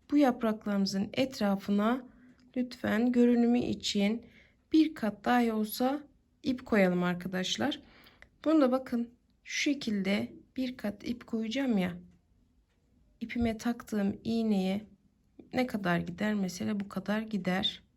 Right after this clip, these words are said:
diyelim. Uzunluğu, kontür ipimizi. Şuradan motifimi, bu düz yüzü şu şekilde motifimi aldım.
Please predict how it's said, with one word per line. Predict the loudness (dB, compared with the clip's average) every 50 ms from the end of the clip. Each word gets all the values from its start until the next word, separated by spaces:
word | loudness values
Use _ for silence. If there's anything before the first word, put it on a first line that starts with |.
| _ _
diyelim. | -2 -2 0 0 -2 -2 -4 -6 -6 -10 -14 _ _ _ _ _ _ _ _ _ _ _ _ _ _ -6
Uzunluğu, | -6 -4 -2 0 0 0 0 0 -2 -4 -4 -6 -8 -12 -18 _ _ _ _ -18 -8
kontür | -4 0 0 0 0 0 -2
ipimizi. | -4 -4 -6 -4 -2 -2 -2 -2 -2 -4 -6 -6 -6 -10 -14 -20 -20 -20 -20 -20 -20 -20 -20 -20 -20 -20 -20 -20 -20 -20 -20 -20 _ _ _ -20 -20 _ _ _ _ _ _ _ _ _ _ _ _ _ _ _ _ _ _
Şuradan | -10 -8 -2 0 0 0 2 0 0 2 2
motifimi, | 2 2 0 -2 -4 -8 -8 -4 -2 0 2 2 0 0 -2 -6 -10 -18 _ _ _ _ _ _ _ _ _ _ _ _ _ _ _ _ _ _ _ _ _ _ _ _ _ _ _ _ _ _ _ _ _ _ _ _ _ _ _ _ _ _ _ _ _ _ _ _ _ _
bu | -6 -6 -4 0
düz | 0 0 0 0 -2 -4
yüzü | -4 -4 -6 -6 -6 -6 -6 -6 -8 -12 _ _ _ _ _ _ _ _ _ _
şu | _ -12 -8 -6
şekilde | -6 -6 -6 -8 -8 -8 -6 -4 -2
motifimi | -2 -2 -2 -4 -6 -10 -8 -4 -4 -4 -4
aldım. | -4 -6 -6 -4 -4 -4 -4 -4 -4 -4 -4 -6